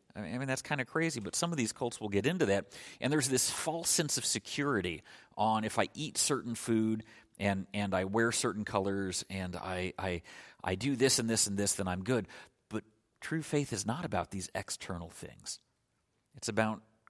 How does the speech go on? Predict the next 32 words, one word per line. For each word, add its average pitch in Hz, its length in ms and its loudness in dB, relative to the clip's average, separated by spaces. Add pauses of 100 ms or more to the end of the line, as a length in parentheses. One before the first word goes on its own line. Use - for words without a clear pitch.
(460)
being 104 220 0
Christ-like 98 680 -2
in 90 80 -6
all 98 220 -8
that 98 140 -6
we 104 100 -4
do 90 220 -4
and 87 120 -6
say. - 400 0 (1300)
Um, 90 300 -14 (640)
this 135 240 4
guy 113 240 2
says, 104 320 2
"What's," 101 300 0
th-, - 100 -16 (400)
and 170 140 8
I 175 80 12
do 233 140 2
think 165 220 4
that 127 120 2
this 139 180 6
guy's 113 240 6
asking 101 300 2
for - 140 -4
what 101 220 0
the 101 80 -2
least 101 380 0 (100)
is 95 280 -2
that - 140 -12
he 101 120 -4
can 95 180 -4
do 90 300 -4